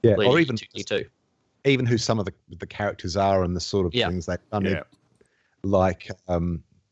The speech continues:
Speaker 1: <laughs> like the guy who created the Crucible, for instance. You
Speaker 2: Mm.
Speaker 1: know, it's,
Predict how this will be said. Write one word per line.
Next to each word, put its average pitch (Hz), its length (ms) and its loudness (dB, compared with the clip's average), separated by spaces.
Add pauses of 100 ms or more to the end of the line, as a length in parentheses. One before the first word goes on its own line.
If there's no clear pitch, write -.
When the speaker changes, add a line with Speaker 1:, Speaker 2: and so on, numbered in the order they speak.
(240)
Speaker 1:
<laughs> - 580 -20
like 90 240 2
the 85 80 -4
guy 92 260 2
who 104 60 0
created 90 500 -2
the 85 60 -14
Crucible, 101 640 -4
for - 160 -2
instance. 294 560 0
You 135 160 4
Speaker 2:
Mm. - 20 4
Speaker 1:
know, 110 80 6
it's, - 300 0